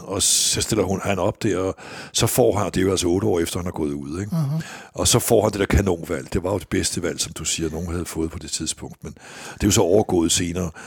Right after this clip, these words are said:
Speaker 1: Men, øh, men det var han da utrolig glad for.
Speaker 2: Øh, jeg lagde mærke til netop, at han havde faktisk lige akkurat overgået Kjeld Olesen fra Socialdemokraterne, som jo ellers, øh,
Speaker 1: Ja, ja, han blev nummer
Speaker 2: var
Speaker 1: et.
Speaker 2: Danmarks største
Speaker 1: Han blev
Speaker 2: parti.
Speaker 1: nummer et.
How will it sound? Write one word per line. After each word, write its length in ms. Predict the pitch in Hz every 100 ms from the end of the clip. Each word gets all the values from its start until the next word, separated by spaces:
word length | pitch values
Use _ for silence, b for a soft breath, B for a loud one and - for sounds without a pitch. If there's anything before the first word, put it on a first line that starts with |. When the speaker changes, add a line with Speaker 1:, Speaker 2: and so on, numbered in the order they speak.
| B B -
Speaker 1:
Men, 280 | 98 92
øh, 260 | 87 82 80
men 120 | 92
det 120 | - 107
var 100 | 101
han 80 | 101
da 80 | 85
utrolig 540 | 85 - - - -
glad 220 | - 67
for. 240 | - - -
Speaker 2:
Øh, 120 | 196
jeg 100 | 180
lagde 140 | 180 175
mærke 240 | 165 233
til 140 | - 190
netop, 220 | 185 208
at 120 | 170
han 160 | 175 165
havde 180 | 170
faktisk 300 | 160 190 208
lige 160 | 214 254
akkurat 280 | 190 196 196
overgået 480 | 170 190 202 175 165
Kjeld 220 | - 165
Olesen 480 | 160 175 208 - 170
fra 160 | 156
Socialdemokraterne, 880 | 160 165 - 202 196 180 160 165 175
som 140 | 165 160
jo 200 | 151 151
ellers, 380 | 165 180 -
øh, 80 | 180
Speaker 1:
Ja, 220 | 151 127 160
ja, 80 | 131
han 100 | 123
blev 200 | 113 147
nummer 200 | 175 175
Speaker 2:
var 60 |
Speaker 1:
et. 40 | 160
Speaker 2:
Danmarks 320 | 170 180 185
største 260 | - 175 -
Speaker 1:
Han 60 |
blev 120 | -
Speaker 2:
parti. 100 | 170
Speaker 1:
nummer 160 | 175 135
et. 200 | 104 -